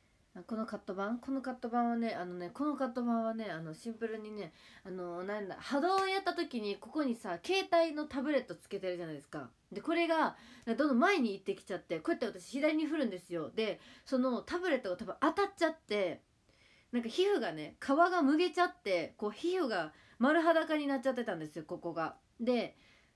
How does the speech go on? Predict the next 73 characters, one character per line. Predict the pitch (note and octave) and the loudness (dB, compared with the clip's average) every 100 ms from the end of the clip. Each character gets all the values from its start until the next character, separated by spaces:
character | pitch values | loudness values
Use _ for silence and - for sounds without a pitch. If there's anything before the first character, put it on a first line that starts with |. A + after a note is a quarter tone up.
| _ | _
そ | D#4+ | -2
れ | D#4+ D#4+ D#4 D4+ | 0 2 0 0
に | D#4 F4+ D4 - | 0 0 0 -2
か | - | -6
さ | C4+ G4 | 2 2
ぶ | F#4+ | 4
た | G4 | 2
が | F#4+ | 2
や | F#4 F4+ | 2 2
っ | |
と | F4+ | 0
で | G#3 A#3 | 0 0
き | A#3 | -2
て、 | - G3 G3 D#3 - _ _ _ _ _ _ _ _ - | -4 0 0 -2 -6 _ _ _ _ _ _ _ _ -2
で、 | B3+ B3+ B3+ B3 A#3 _ _ _ _ _ | 0 0 0 -2 -4 _ _ _ _ _
か | - | -2
さ | D4 | 0
ぶ | D#4 | 2
た | |
が | F4 | 2
や | F4+ | 2
っ | |
と | G#3 | 2
で | C#4+ | 0
き | D4+ | 2
て | G4 | 2
た | F4 | 4
ん | A#3+ | 2
で | F#3 | 0
す | - | -6
け | F3+ | -4
ど、 | G3 G3+ D#4 - | -2 -2 -4 -8
こ | A#3 | -10
う | |
か | C4 | -4
さ | D4+ | 0
ぶ | F#4+ | 0
た | G4 F#4+ | 2 0
が | |
で | F#4+ G4 | 2 -2
き | E4+ | -4
る | C#4 | -6
と | G#3 | -8
こ | - G#3 | -6 -6
う | G3 | -6
さ、 | F#3+ | -8
端 | - G3 - | -4 -4 -4
っ | |
こ | E4+ | -2
が | F#4 | -2
ち | F#4 | 0
ょ | G4 | -2
っ | |
と | B3 | -2
こ | A#3 | -4
う | F#3 | -6
引 | - | -4
っ | |
か | - | -6
か | F4+ F#4+ | 0 0
る | F4+ | 2
よ | D#4 | 2
う | |
に | |
な | G3+ | -2
る | F#3+ | -4
じ | |
ゃ | F3+ | -8
な | E3 | -10
い | |
で | |
す | D3+ | -12
か。 | - E3+ | -8 -8